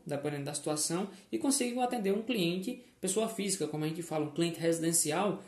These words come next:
em uma mesma infraestrutura. Eu não preciso montar aí vários, é, equipamentos, torres, rádios ali diferentes pra cada equipamento, dependendo de cada uso, tá certo? Então, nesse ponto aqui, a gente consegue atender vários clientes, tá? É, de diferentes perfis,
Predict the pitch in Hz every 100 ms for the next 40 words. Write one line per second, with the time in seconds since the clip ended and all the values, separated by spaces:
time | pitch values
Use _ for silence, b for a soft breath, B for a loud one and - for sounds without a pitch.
0 | B B 180 190 240 285 262 262 269 285
1 | 302 - 320 254 220 - - - - 170
2 | 190 190 202 202 190 - 165 170 165 170
3 | 185 190 - B B 147 156 156 156 170
4 | 151 180 170 - - - 165 180 147 135
5 | - 135 165 180 160 151 156 151 156 151
6 | 147 - - B B 208 214 202 196 190
7 | 202 170 175 185 185 190 175 175 185 190
8 | 214 240 170 135 127 - _ - 143 170
9 | 185 190 B B 165 185 214 262 - 262
10 | 226 175 240 226 - 190 190 185 180 180
11 | 160 135 - - - 139 202 277 277 -
12 | 175 151 170 190 - - - - 147 185
13 | B B B 151 156 156 175 180 165 196
14 | - 214 - - 160 190 226 -